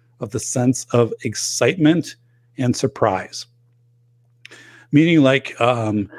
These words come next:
we're not surprised as much anymore as individuals because the information is already, it's streaming to us nonstop. So if somebody wants to surprise you with some information, you've probably already received it. It's just part of your regular stream.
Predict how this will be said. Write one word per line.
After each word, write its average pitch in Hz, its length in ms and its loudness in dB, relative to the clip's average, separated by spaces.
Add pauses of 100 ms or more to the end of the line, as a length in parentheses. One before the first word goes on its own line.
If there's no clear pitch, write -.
(140)
we're 143 100 4
not 196 240 2
surprised 117 800 -2
as - 160 -8
much 101 280 -4
anymore 104 680 -4 (100)
as 107 180 -2
individuals 107 540 -2
because 113 380 -6
the 143 80 4
information 139 520 0
is 117 120 -2
already, 110 540 2 (540)
it's - 160 -10
streaming 156 540 0
to - 160 0
us - 160 0
nonstop. 107 920 -4 (100)
So 110 540 -2
if 113 100 -8
somebody 139 340 2
wants 117 280 -2
to 110 100 -8
surprise 127 580 0
you 135 60 2
with 113 80 0
some 120 160 -6
information, 110 480 -4
you've 117 100 -2
probably 165 300 0
already 123 260 2
received 123 460 -4
it. 107 60 -4
It's - 140 -16
just - 180 -16
part 117 160 0
of 120 80 2
your 110 100 0
regular 107 340 -2
stream. 139 540 -8